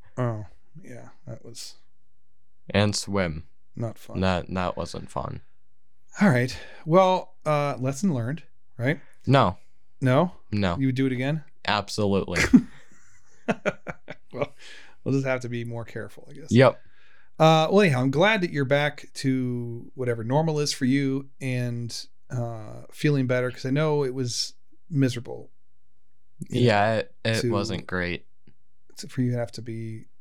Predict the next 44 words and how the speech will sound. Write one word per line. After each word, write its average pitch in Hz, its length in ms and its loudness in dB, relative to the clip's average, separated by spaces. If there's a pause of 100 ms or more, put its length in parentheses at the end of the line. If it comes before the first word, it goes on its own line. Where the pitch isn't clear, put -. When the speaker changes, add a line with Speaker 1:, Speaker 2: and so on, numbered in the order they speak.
Speaker 1:
dealing 120 280 -4
with 107 100 -12
that. 107 240 -10 (600)
Uh, 117 240 0
'cause 131 140 -2
I 165 80 6
know 160 140 6
socks 143 580 0
and 120 140 -2
shirts 131 420 0
and 123 60 -8
stuff 123 180 0
like 113 140 -8
that 131 200 0
can 143 120 -6
be 160 400 -2 (180)
tough, 165 340 4 (520)
uh, 120 320 -2
but 123 160 -6
there 143 100 6
was 131 140 4
really 147 180 0
no 135 180 0
adjusting 123 440 -2
to 110 80 -6
sling. 117 360 -4
Like, 107 160 -10
it 113 80 -10
just, - 260 -6 (140)
you 123 200 -4
were 117 160 -6
Speaker 2:
Yeah. 123 140 10
Speaker 1:
forced 113 220 6
to 123 60 -6
do 117 140 -2
it 113 60 -6
a - 20 -8
certain 120 280 -6
way, 117 220 -4
and 110 100 -8
it - 60 -14
was 107 140 -10
not, 143 400 0 (1000)
um, 113 480 -2